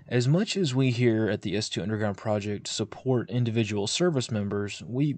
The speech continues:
also do not support senior military leadership for a variety of reasons, just like most service members, we think. And we wholeheartedly disagree with military operations of any kind on U S soil, except in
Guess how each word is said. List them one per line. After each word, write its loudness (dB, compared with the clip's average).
also 0
do -2
not 2
support -4
senior -2
military -6
leadership 0
for -4
a -2
variety 4
of -2
reasons, 4
just 0
like 0
most 0
service -2
members, -8
we -4
think. -12
And 4
we 6
wholeheartedly 4
disagree 2
with -4
military 0
operations 0
of 2
any 6
kind -2
on -2
U 0
S -2
soil, 2
except -2
in -2